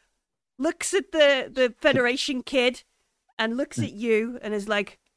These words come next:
Speaker 1: "I will go and not kill somebody else."
Speaker 2: There's an absolute pile of mess on the floor <laughs> where he's just thrown up everywhere.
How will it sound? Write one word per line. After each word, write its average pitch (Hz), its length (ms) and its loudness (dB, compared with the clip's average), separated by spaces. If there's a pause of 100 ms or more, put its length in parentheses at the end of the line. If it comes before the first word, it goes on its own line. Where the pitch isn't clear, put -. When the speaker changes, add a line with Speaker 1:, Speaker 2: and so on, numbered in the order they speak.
Speaker 1:
"I 190 120 -6
will 180 120 -6
go 180 480 -4
and 180 240 -6 (760)
not - 280 2
kill 220 220 -4
somebody 190 360 -4
else." - 420 -8 (920)
Speaker 2:
There's 117 180 -2
an - 120 -4
absolute - 500 -4
pile 104 480 0
of 92 220 -8 (140)
mess 107 440 -2
on 107 100 -6
the 104 100 -6
floor 110 540 -2 (180)
<laughs> - 160 -6
where 127 240 2
he's - 180 -6
just - 300 -4 (520)
thrown 117 420 -2
up - 200 -2
everywhere. 110 640 -2